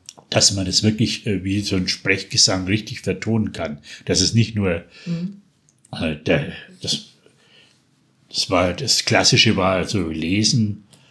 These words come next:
Speaker 1: und dann spielt der Pianist und dann liest man wieder und dann spielt
Speaker 2: Mhm.
Speaker 1: der
Speaker 2: Ja, ja,
Speaker 1: Pianist
Speaker 2: genau.
Speaker 1: wieder.
Speaker 2: Das
Speaker 1: Habe ich auch so ein Programm ge-, äh, immer, immer noch in Nürnberg. Aber was, was ich dann so langsam gemerkt habe, durch,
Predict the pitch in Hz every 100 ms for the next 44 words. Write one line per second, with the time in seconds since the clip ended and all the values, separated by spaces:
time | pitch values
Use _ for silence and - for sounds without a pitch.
0 | - - 85 90 - - 104 95 90 -
1 | 101 82 98 104 - - - - - -
2 | - _ - - 92 87 92 95 - -
3 | 85 85 90 78 80 - 180 180 87 85
4 | 190 180 175 170 78 76 - 69 - -
5 | - - - - 92 107 - 92 104 -
6 | 113 101 101 95 95 92 98 101 92 -
7 | 127 95 131 110 104 101 143 - 127 120
8 | 98 104 110 101 107 110 113 110 - _
9 | - - - - _ 92 98 104 95 92
10 | 98 - 104 - 180 - - 104 107 -
11 | 117 104 101 107 101 101 107 113 101 101
12 | 92 104 143 - 90 - - 95 -